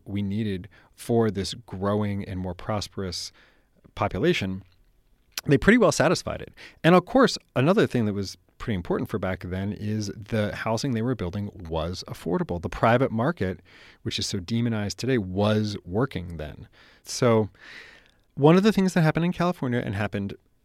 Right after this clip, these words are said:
everywhere else, um, is developers built in irresponsible and sort of unsightly way. They would encase riverbanks in concrete and plow over farms and just chew up more and more land.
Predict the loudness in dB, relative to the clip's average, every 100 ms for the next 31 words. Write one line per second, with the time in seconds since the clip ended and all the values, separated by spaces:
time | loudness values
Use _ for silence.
0 | _ -6 -2 2 4 4 2 0 -6 -12
1 | -10 -4 -2 -2 -2 -6 -4 -2 -2 -2
2 | -6 -10 -12 -16 _ _ _ _ -10 -4
3 | -2 -2 -6 -8 -6 -4 -4 -6 -8 -4
4 | -4 -4 -6 -6 -4 -4 -2 -2 -2 -4
5 | -4 -2 -4 -6 -8 -6 -8 -8 -6 -4
6 | 0 0 2 2 4 4 0 -4 -4 -4
7 | -4 -6 -10 -20 -20 _ _ _ _ -20
8 | -20 -16 -4 -4 -2 -2 0 0 -2 0
9 | 0 2 0 0 -2 -4 -4 -4 -2 -2
10 | -2 -2 -4 -4 -4 -6 -6 -8 -2 0
11 | 2 0 -2 -6 -4 -2 0 -2 -4 -6
12 | -8 -8 -8 -8 -6 -2 -2 -2 -4 -4
13 | -4 -4 -2 0 0 0 -4